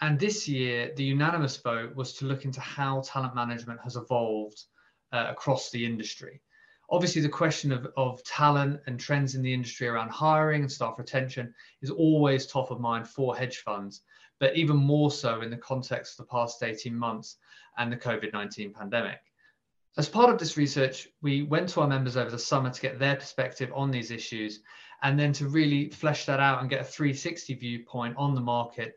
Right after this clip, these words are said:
We also spoke to consultants and headhunters who spoke to how the war for talent is intensifying as the world reopens after the pandemic.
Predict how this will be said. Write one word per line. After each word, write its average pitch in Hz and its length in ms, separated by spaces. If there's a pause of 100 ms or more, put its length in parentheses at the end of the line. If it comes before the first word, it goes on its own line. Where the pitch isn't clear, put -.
(300)
We 135 120
also 139 240
spoke 127 380
to 120 160
consultants 160 760
and 113 100
headhunters 143 760 (400)
who 156 160
spoke 170 320
to 165 100
how 151 300
the 139 60
war 135 260
for 135 80
talent 127 400
is 120 100
intensifying 123 920 (560)
as 143 220
the 135 80
world 123 320
reopens 117 500
after 110 300
the - 140
pandemic. 104 420